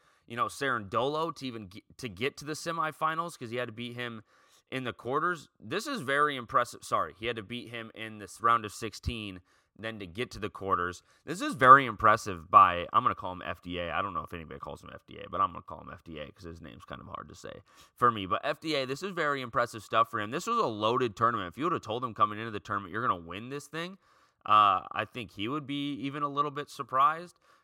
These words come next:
because of guys like Carlos Alcaraz playing here. But this tournament was stacked, and the fact that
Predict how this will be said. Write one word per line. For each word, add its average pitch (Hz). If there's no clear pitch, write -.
because 120
of 101
guys 107
like 107
Carlos 113
Alcaraz 104
playing 90
here. 85
But 95
this 131
tournament 170
was 110
stacked, 120
and 101
the 95
fact 107
that 101